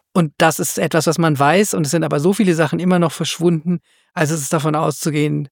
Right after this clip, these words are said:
dass sich zuerst die Berchtesgadener was mitgenommen haben, dann die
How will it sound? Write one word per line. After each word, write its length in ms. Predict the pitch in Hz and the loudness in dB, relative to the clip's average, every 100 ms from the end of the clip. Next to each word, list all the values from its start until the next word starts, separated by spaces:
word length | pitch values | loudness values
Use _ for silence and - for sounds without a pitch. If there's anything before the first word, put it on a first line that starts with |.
| _ _ _ _ _ | _ _ _ _ _
dass 320 | 165 151 - - _ _ _ _ | 0 0 -4 -12 _ _ _ _
sich 220 | - 151 | -6 -4
zuerst 320 | - 151 143 - | -2 0 0 -2
die 80 | |
Berchtesgadener 720 | 143 143 - 151 - 143 180 190 | -2 -2 -2 -4 0 2 2 0
was 160 | 202 | 0
mitgenommen 520 | 214 202 214 208 214 208 | 0 0 -2 0 2 2
haben, 300 | 214 220 208 _ _ _ _ _ | 2 0 -4 _ _ _ _ _
dann 440 | - 160 165 160 156 | -10 -2 0 2 0
die 300 | 151 151 | -2 -4